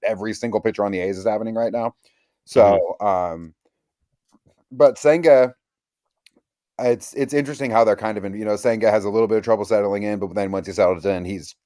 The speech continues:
Speaker 1: tough as nails.
Speaker 2: Yeah.
Speaker 1: And Fuji seems to settle in pretty quickly, but when he loses it, he loses it quickly. Um,
Speaker 2: It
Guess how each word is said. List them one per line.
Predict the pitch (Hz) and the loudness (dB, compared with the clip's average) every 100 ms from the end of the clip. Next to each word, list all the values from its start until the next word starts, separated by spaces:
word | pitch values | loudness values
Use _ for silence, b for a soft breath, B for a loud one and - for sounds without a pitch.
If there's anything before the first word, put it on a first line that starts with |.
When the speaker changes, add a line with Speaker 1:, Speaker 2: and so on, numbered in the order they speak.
| _ _ - | _ _ 0
Speaker 1:
tough | 98 82 | 0 0
as | |
nails. | 95 95 - - _ _ _ _ - | -6 -4 -6 -12 _ _ _ _ -6
Speaker 2:
Yeah. | 107 92 - _ | -6 -6 -14 _
Speaker 1:
And | 113 110 107 b b _ | -6 -4 -6 b b _
Fuji | 147 165 | 2 2
seems | 156 143 | -2 -8
to | 143 | 0
settle | 147 139 | 4 4
in | 135 | 4
pretty | 139 127 | -2 -2
quickly, | 127 147 117 104 101 _ _ | -4 -2 -4 -6 -10 _ _
but | - 110 | 2 2
when | 110 | 2
he | 117 | -2
loses | 107 131 87 | -2 -4 -4
it, | 92 | -10
he | 85 | -10
loses | 95 101 82 78 | -8 -8 -10 -10
it | |
quickly. | - 85 80 73 87 _ | -8 -8 -8 -12 -18 _
Um, | 107 101 95 85 | -2 0 -2 -4
Speaker 2:
It | 98 95 | -6 -6